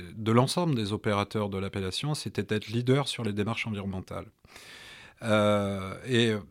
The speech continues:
il était logique, comme l'a évoqué, euh, César Compadre, euh, d'avoir un socle minimum, euh, qui pouvait, euh,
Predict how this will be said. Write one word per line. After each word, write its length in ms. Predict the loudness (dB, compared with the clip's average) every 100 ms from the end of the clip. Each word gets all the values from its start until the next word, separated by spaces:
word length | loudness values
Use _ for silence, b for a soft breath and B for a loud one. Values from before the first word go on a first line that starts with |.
| -20 -20 -20 -20 -20 -18 -4
il 120 | 2
était 180 | 6 8
logique, 480 | 8 6 2 -4 -16 -16 0
comme 200 | 4 6
l'a 120 | 6
évoqué, 420 | 2 0 -2 0
euh, 140 | 0 -2
César 260 | -4 -4
Compadre, 560 | -2 -2 0 -2 -4 -8 -6
euh, 460 | -4 -4 -4 -6 0
d'avoir 440 | 4 6 6 6
un 160 | 4 4
socle 340 | 2 2 2
minimum, 460 | 4 6 4 2 -4 _ _ b b b b b -6
euh, 320 | 2 4 4
qui 200 | 2 -4
pouvait, 580 | 2 6 10 10 10 2 2
euh, 580 | 2 2 2 0 -2